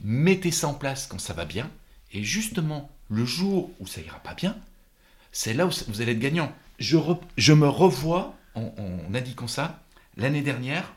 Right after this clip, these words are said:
au mois d'avril. C'était le confinement. Moi, en chiffre d'affaires, j'étais à zéro. Je devais faire un peu plus de six cent mille euros de chiffre d'affaires et je faisais zéro sur le semestre. Je ne savais pas comment faire. Et le matin, de se dire, « Oui, j'y vais. » Oui, je faisais des lives sur Facebook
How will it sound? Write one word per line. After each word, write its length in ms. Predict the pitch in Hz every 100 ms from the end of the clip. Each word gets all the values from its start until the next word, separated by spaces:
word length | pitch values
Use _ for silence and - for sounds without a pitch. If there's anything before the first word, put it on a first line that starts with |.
| -
au 80 | 120
mois 140 | 127
d'avril. 400 | 127 113 113 95 - _ _ _ _ _ _ -
C'était 180 | -
le 60 | 131
confinement. 500 | 127 120 135 165 - - - -
Moi, 180 | 113 170
en 40 |
chiffre 220 | - 147
d'affaires, 420 | 135 120 131 120 - - _ _ -
j'étais 380 | 101 92 113 -
à 60 | 85
zéro. 520 | - 107 110 120 - -
Je 80 | -
devais 120 | 90
faire 120 | 117
un 60 | 117
peu 80 |
plus 120 | 139 160
de 60 |
six 80 | -
cent 100 | 139
mille 140 | 127
euros 120 | 113 110
de 60 |
chiffre 140 | - 101
d'affaires 240 | 104 110 -
et 60 |
je 120 | 87 92
faisais 160 | 104
zéro 300 | 95 165 156
sur 120 | 160
le 60 | 135
semestre. 360 | - 190 - - - - -
Je 140 | - 95
ne 60 |
savais 200 | 85 95
pas 120 | 90 156
comment 160 | 135
faire. 280 | 127 165 214 - - - - - _
Et 120 | 120 135
le 120 | 190
matin, 340 | 185 180 180
de 40 | 180
se 80 |
dire, « 160 | 143 139
Oui, 160 | 175 196
j'y 120 | 160
vais. » 200 | 165 170 151
Oui, 180 | 214 208
je 100 | -
faisais 260 | 143 139
des 120 | 143
lives 200 | 143 147
sur 160 | 143 131
Facebook 380 | 143 131 143